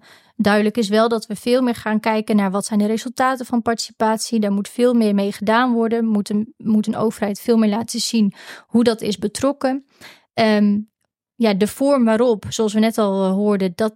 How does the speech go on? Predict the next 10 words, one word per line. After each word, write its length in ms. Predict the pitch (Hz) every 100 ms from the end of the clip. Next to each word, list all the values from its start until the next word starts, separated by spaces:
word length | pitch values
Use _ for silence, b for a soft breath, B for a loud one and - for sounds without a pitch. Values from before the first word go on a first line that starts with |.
| -
dat 220 | 233 226
maakt 240 | 220 208 -
eigenlijk 380 | 214 196 202
niet 100 | 208
uit. 180 | 233 294
Dat 140 | 226 208
is 180 | 214
vrij. 480 | - 240 254 311 339 _
Dus 320 | 220 208 214 214
ja, 320 | 220 208